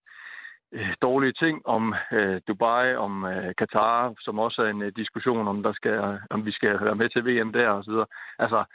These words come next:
der er nogle, øh, nogle menneskesyn, øh, som, som ikke,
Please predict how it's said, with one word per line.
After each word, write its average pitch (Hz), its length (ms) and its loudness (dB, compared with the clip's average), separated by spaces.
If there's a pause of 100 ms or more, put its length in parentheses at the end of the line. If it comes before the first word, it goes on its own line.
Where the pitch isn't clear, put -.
(420)
der 127 160 4
er 127 120 2
nogle, 127 300 0
øh, 110 60 0
nogle 110 180 0
menneskesyn, 135 800 0
øh, 104 600 2
som, 107 400 0
som 117 240 0
ikke, 131 300 -2